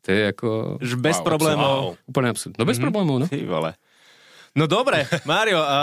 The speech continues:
Speaker 2: akože klobúk dole, a ďalšia výstava teda v maji, si vravel?
Speaker 1: N T C čko,
Speaker 2: Či N T C?
Speaker 1: tridsiateho prvého piatý, mega, mega podujatie, shibario bodka com.
Speaker 3: Ešte mám takú otázku, podľa mňa je vhodnú na záver. Z nuly,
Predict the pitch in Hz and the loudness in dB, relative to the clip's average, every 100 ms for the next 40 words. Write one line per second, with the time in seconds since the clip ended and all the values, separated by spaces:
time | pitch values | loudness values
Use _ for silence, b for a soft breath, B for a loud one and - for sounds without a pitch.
0 | 143 139 135 143 160 151 196 196 147 170 | 2 2 0 0 0 0 0 0 2 2
1 | 180 175 135 131 131 135 131 165 180 156 | 2 2 2 2 2 0 0 0 0 0
2 | 160 165 156 156 143 143 139 123 117 139 | 0 0 0 0 2 2 0 -2 0 2
3 | 180 165 165 180 120 143 - 147 151 156 | 2 0 0 0 0 -2 0 0 2 0
4 | 127 123 123 107 120 107 - 113 117 123 | 0 0 0 2 2 2 2 0 0 -2
5 | 113 107 B B B _ _ - 98 98 | -2 -4 B B B _ _ -6 0 2
6 | 95 90 98 95 92 92 90 87 87 - | 2 0 0 0 -2 0 0 0 0 2
7 | 123 110 104 95 92 87 87 87 - _ | 2 2 0 -2 -4 -6 -6 -8 -10 _
8 | _ - 160 - 202 196 180 131 127 120 | _ -4 -2 2 2 2 2 2 2 0
9 | 120 151 170 151 131 113 143 143 104 95 | 0 2 4 4 2 0 2 2 2 2
10 | 101 104 113 120 _ _ _ _ _ 104 | 2 2 0 -2 _ _ _ _ _ -2
11 | 95 135 180 139 | 4 4 4 0